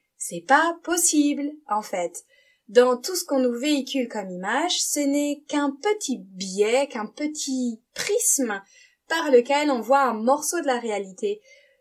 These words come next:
Mais évidemment que notre réalité à toutes et à tous est bien plus complexe que ça, et qu'on a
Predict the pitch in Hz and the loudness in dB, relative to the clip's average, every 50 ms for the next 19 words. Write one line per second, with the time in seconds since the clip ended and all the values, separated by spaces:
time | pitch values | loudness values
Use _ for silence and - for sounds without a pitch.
0 | _ - 240 254 294 349 339 311 269 262 269 247 247 233 240 247 262 285 294 302 | _ -2 0 2 4 4 4 2 0 0 2 2 2 4 2 2 2 2 0 -2
1 | - - 269 262 254 247 240 233 240 254 302 302 - 269 240 220 214 214 202 185 | 2 4 6 6 6 6 4 2 0 0 0 0 -2 -4 -4 -4 -4 -4 -4 -4
2 | 185 185 185 - - 226 220 254 262 - - - 320 247 220 208 196 180 175 175 | -6 -8 -8 -6 -4 -2 -2 -2 -2 -4 -6 -6 -6 -4 -2 0 0 0 -2 -4
3 | - - 330 339 - - 247 208 185 190 208 214 226 254 247 240 240 - 349 339 | -6 -4 -2 0 2 2 0 0 -2 -6 -6 -2 0 0 0 0 -2 -4 -4 -4
4 | 330 240 226 - 269 269 262 - - - 220 196 - - 208 208 220 262 302 302 | -4 -6 -4 -4 -2 -2 -2 -4 -6 -6 -6 -6 -4 0 2 2 2 2 0 -4
5 | - - - - - _ - 285 285 285 294 - 285 262 247 247 240 226 220 220 | -10 -20 -20 -20 -2 _ 2 4 4 2 0 -2 -2 0 0 0 0 2 0 0
6 | 220 | -2